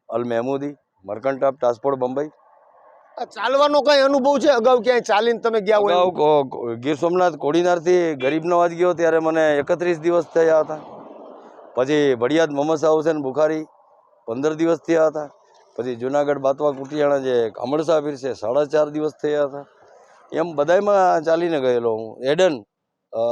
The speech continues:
Speaker 1: અલીબાબા ચાલીસ ચોરનો ભોયરો અને પછી પીર રુદ્રેશની દરગાહ છે, ત્યાં પણ હું ચાલીને ગયેલો. એના પછી શેખ મિસ્રીની દરગાહ આવે,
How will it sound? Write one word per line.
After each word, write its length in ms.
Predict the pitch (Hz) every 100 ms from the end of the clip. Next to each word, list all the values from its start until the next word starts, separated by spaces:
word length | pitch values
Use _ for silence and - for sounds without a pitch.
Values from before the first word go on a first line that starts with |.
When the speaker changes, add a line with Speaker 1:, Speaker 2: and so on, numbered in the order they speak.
| 117 113
Speaker 1:
અલીબાબા 400 | 123 160 156 156
ચાલીસ 280 | 151 151 151 -
ચોરનો 260 | 147 147
ભોયરો 360 | 120 131 156 151
અને 240 | 135 123
પછી 280 | 113 131 143
પીર 180 | 131 143
રુદ્રેશની 480 | 135 139 151 160 156
દરગાહ 320 | 151 151 156
છે, 120 | 147 139 _ _ _
ત્યાં 180 | 110 131
પણ 140 | 160
હું 100 | 160
ચાલીને 320 | 165 160 156
ગયેલો. 300 | 147 156 156
એના 200 | 143 151
પછી 280 | 147 139 143
શેખ 200 | 123 139 117
મિસ્રીની 380 | 117 147 160
દરગાહ 280 | 160 156 160
આવે, 200 | 160 156